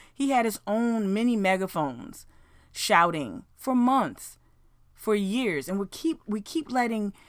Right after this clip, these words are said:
these hate mongers reinvent themselves. I remember when Tyler, following the Charlottesville,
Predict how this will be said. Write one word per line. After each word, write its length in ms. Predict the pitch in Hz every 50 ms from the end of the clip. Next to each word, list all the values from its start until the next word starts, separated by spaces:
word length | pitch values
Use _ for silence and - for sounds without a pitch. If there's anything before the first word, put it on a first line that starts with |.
| - - _ _ -
these 200 | 220 202 185 -
hate 260 | - 247 262 254 156
mongers 640 | 180 190 185 180 175 160 160 160 160 156 156 - - _ _ _ -
reinvent 600 | 156 160 208 254 294 285 240 202 185 208 214 208
themselves. 720 | - 185 165 - - 160 147 143 139 139 143 143 147 - -
I 60 | -
remember 380 | 196 208 220 226 220 214 202 196
when 280 | 190 190 180 180 170 - - _ _ _ _ _ - - _ _ - - _ - - -
Tyler, 640 | - - 185 185 190 202 190 170 160 147 135 151 156
following 680 | - - 190 190 208 208 208 208 202 190 190 196 180 - - - - - - _ _ -
the 180 | - 160 175 165
Charlottesville, 960 | - - 185 175 185 180 175 165 - - 170 160 160 156 151 151 147 151 151